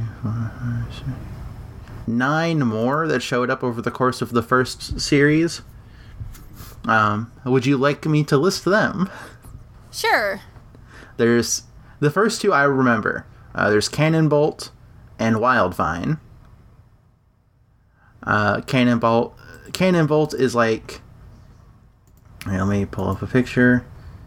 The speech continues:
Speaker 1: What if a square had legs and arms and could roll into a ball?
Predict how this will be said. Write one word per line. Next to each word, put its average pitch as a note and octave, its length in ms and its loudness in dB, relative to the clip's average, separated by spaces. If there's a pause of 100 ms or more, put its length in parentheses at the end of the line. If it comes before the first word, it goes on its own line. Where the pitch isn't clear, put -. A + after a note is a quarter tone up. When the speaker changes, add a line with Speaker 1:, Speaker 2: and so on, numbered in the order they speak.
(1300)
Speaker 1:
What C#3 360 6
if - 640 2 (960)
a A#2 80 0
square C#3 600 0
had B2 200 0
legs B2 380 0
and A#2+ 100 0
arms B2 320 0
and A2+ 100 -2
could A2+ 120 -4
roll A#2 240 0
into A#2 260 0
a A2 60 0
ball? C3+ 420 0